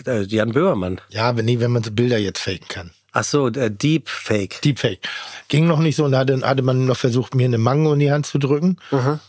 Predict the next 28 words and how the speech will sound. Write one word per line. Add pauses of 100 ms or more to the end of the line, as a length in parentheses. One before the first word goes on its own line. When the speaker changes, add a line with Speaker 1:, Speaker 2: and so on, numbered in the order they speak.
(220)
Speaker 2:
Irgendwie
rein
zu
retuschieren,
hat
aber
nicht
funktioniert.
Und
warum
soll
ich
auch
eine
Mango
ausdrücken,
um
Saft
rauszukriegen
mit
der
Hand?
Ich
bin
ja
nicht
der
Seewolf.